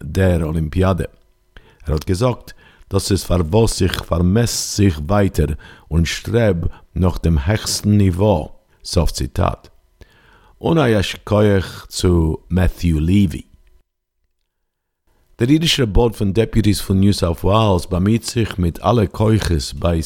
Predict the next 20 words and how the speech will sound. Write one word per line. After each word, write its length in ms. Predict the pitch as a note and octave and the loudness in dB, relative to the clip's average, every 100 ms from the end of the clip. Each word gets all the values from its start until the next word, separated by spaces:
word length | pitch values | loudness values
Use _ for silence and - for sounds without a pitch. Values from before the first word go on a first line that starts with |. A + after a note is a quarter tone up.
| - | -4
dem 120 | F2 E2 | -6 -4
Coronavirus-Ausbruch 1400 | F2 G#2 G#2+ E2 G2 G2 E2 E2 G#2+ - - F#2 - - - - | -2 0 0 0 0 0 0 0 0 0 -2 -2 -2 -10 -20 -12
in 240 | - F2+ D#2+ | -2 0 2
dem 260 | A2 G#2 | 2 2
Stadt 460 | - - A#2+ F#2+ - - - - _ | -2 -2 0 -2 -4 -20 -20 -20 _
zu 160 | - A#2 | -4 0
ermöglichen, 720 | A2+ A2+ C3 C3+ C3 A#2 A#2 | 2 2 0 2 0 2 2
die 120 | G2+ G2+ | 4 4
jüdische 440 | A2+ A2+ G#2+ F#2+ | 4 2 -2 -2
Teuschwimsohn 960 | G#2 G#2+ G#2 - G2+ F#2+ F#2+ F#2 F2+ E2+ | 0 0 0 -2 0 2 2 2 2 0
können 280 | G#2 G#2 | 0 2
Herren 420 | D#2+ E2 G2+ G#2+ G2 | 0 0 2 2 2
dem 160 | F2+ | 0
Schäufer 500 | - G#2+ A2+ - G2 | 0 0 0 0 -2
blasen, 540 | E2 F2+ G2 F#2 F#2+ E2+ - - - _ | 0 0 0 0 -2 -6 -14 -20 -20 _
vor 220 | A2 G#2+ | -2 0
Rosh 240 | G2+ F2+ | 0 -2
Hashanah 600 | F2 - A2 G#2+ G2+ F2+ - _ _ - | -4 -4 -2 0 2 0 -2 _ _ -4
von 240 | A2+ G2 | 0 0
draußen, 680 | F2 G#2+ B2+ A#2+ - C2 C#2+ | 2 2 2 0 -2 -6 -8